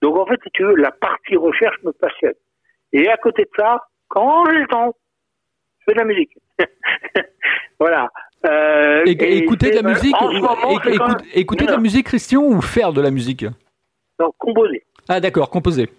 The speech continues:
Speaker 2: Ok.
Speaker 1: Et du classique en plus.
Speaker 2: Du classique. Alors j'avance un petit peu dans mes
Speaker 1: Euh,
Speaker 2: questions.
Speaker 1: complètement
Speaker 2: J'a-,
Speaker 1: décalé.
Speaker 2: j'avance un petit peu dans mes questions parce que le temps, le temps court. Donc, euh, quel est ton livre préféré ? Quel est le livre effectivement qui t'a donné un déclic à la lecture ?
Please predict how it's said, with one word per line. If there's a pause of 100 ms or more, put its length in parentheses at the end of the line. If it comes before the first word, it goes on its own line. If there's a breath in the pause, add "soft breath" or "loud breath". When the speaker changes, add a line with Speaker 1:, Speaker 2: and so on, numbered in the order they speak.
(100)
Speaker 2:
Ok.
Speaker 1:
Et (800 loud breath)
du
classique
en
plus.
Speaker 2:
Du
classique.
Alors
j'avance
un
petit
peu
dans
mes
Speaker 1:
Euh,
Speaker 2:
questions.
Speaker 1:
complètement
Speaker 2:
J'a-,
Speaker 1:
décalé. (180)
Speaker 2:
j'avance
un
petit
peu
dans
mes
questions
parce
que
le
temps,
le
temps
court. (340 loud breath)
Donc,
euh,
quel
est
ton
livre
préféré ?
Quel
est
le
livre
effectivement
qui
t'a
donné
un
déclic
à
la
lecture ?